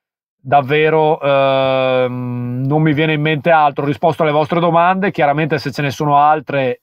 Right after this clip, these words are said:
eh, scrivetele pure nei commenti, tanto questa diretta poi vi rimane,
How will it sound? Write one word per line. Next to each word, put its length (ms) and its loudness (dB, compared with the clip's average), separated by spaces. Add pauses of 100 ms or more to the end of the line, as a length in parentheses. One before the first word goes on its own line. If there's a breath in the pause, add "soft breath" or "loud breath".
(120)
eh, 160 -8
scrivetele 580 -2
pure 240 -2
nei 160 -4
commenti, 680 -2
tanto 300 -2
questa 320 -4
diretta 480 -2
poi 200 -4
vi 140 -4
rimane, 600 -2